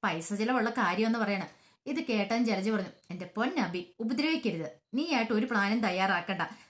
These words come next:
തയ്യാറാക്കിയിടത്തോളമൊക്കെ മതി. ഇനി എന്ത് ചെയ്യണമെന്ന് എനിക്കറിയാം, അവറ്റകളെ ഈ വീട്ടിൽ നിന്ന് ഇറക്കി വിടാനായിട്ട്. അതുകൊണ്ട് നീ നിന്റെ പടി നോക്കിപ്പോക്കെ. അഞ്ചു ലക്ഷം രൂപ പോയിട്ട് അഞ്ച് രൂപ പോലും ഈ കാര്യത്തിന് ഞാൻ തരത്തില്ല.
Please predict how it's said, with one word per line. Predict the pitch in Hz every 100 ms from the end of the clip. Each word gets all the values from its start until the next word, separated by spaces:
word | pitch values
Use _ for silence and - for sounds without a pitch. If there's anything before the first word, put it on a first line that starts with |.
| -
തയ്യാറാക്കിയിടത്തോളമൊക്കെ | 269 285 302 226 202 214 254 240 277 240 220
മതി. | 220 170 165 - -
ഇനി | 185
എന്ത് | 208 175 190
ചെയ്യണമെന്ന് | 247 214 240 226
എനിക്കറിയാം, | 190 240 196 - -
അവറ്റകളെ | 175 185 185 208 208
ഈ |
വീട്ടിൽ | 202 175 175
നിന്ന് | 196 214
ഇറക്കി | 180 226
വിടാനായിട്ട്. | 202 180 180 180 180 - - -
അതുകൊണ്ട് | 269 277 254
നീ | 294
നിന്റെ | 254 262
പടി | 247 220
നോക്കിപ്പോക്കെ. | 247 214 220 202 202 - - -
അഞ്ചു | 294 330 349
ലക്ഷം | 339 311 240
രൂപ | 240
പോയിട്ട് | 240 220 226 - - -
അഞ്ച് | 269 349 294
രൂപ | 220 226
പോലും | 226 226
ഈ | 220
കാര്യത്തിന് | 226 208 202 220 208
ഞാൻ | 254 277
തരത്തില്ല. | 180 185